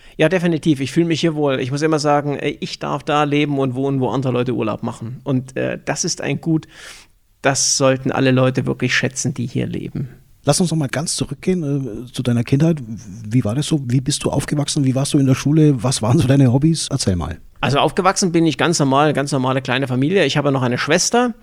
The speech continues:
Speaker 1: Und, äh, wir sind in der Nähe von Erfurt aufgewachsen, wir haben dort auch gelebt und, äh, zu meinen großen Hobbys eigentlich hat immer gezählt, ich habe immer viel gelesen, weil zu meiner Zeit,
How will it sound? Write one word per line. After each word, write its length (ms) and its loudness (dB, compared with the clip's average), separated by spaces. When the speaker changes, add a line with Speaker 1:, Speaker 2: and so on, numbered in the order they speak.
Speaker 1:
Und, 300 2
äh, 400 2
wir 160 -4
sind 200 0
in 100 -2
der 100 -2
Nähe 140 0
von 140 -2
Erfurt 260 -2
aufgewachsen, 640 0
wir 60 0
haben 80 0
dort 120 -4
auch 160 -4
gelebt 460 -4
und, 240 -2
äh, 180 -4
zu 140 -2
meinen 320 0
großen 340 -2
Hobbys 300 -4
eigentlich 320 -6
hat 100 -10
immer 160 -2
gezählt, 380 -4
ich 60 -4
habe 100 -8
immer 160 -4
viel 240 -4
gelesen, 560 -2
weil 400 0
zu 140 -2
meiner 320 0
Zeit, 360 -2